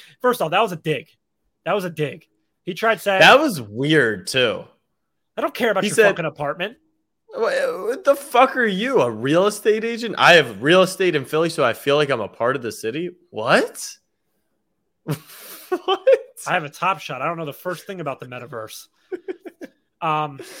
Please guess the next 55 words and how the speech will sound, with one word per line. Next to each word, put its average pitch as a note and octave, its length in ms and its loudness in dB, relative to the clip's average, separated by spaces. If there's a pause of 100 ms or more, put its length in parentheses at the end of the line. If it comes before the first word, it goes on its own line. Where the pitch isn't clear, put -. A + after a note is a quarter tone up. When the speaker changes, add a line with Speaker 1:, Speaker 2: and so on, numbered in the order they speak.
(240)
Speaker 1:
but G#3+ 180 4
Speaker 2:
F E3+ 180 8
Y C#3+ 240 6
I, B2 40 6
Vladdy C#3+ 440 2
just A#2 180 -10
hit B2 100 -2
a A2+ 120 -2
three-run G#2+ 300 -6
shot. G2 320 -8
Phils G2+ 300 -6
are G2 40 -10
down F#2 260 -10
three G2 200 -10
nothing. F2+ 440 -14
Speaker 1:
Fuck. - 600 -20 (640)
Um, D3 460 -6 (180)
but F#3 120 -8
we're G#3 180 0
gonna A#3+ 140 -6
get F3+ 200 -8
nothing C#3+ 380 -12
from A#2 220 -20
this A#2 160 -20
interview. G#2+ 340 -20 (140)
And, D#3+ 240 -12
and F3+ 340 -8
you G3 160 -14
know B3+ 140 -4
what, C4 180 -2
Jack? B3 320 -6 (400)
There G#3 140 -4
were, G#3 180 -6
there G#3 100 -8
were G3+ 120 -8
two C4+ 240 -12
quotes G#3+ 320 -10
that D3 100 -12
came B2+ 220 -16
out A2+ 160 -18
today, A2 200 -18
right? C3+ 360 -8
There D3+ 120 -8
was D3 160 -8
Ben F3+ 200 -6
Simmons F3+ 380 -14
and D3 120 -12
this C3 100 -18
whole D#3 300 -8 (320)
whatever, D3 560 -4 (340)
and D#3+ 80 -6
then E3+ 100 -6
there's E3+ 160 -10
Carson F#3+ 280 -6
Wentz. E3+ 380 -12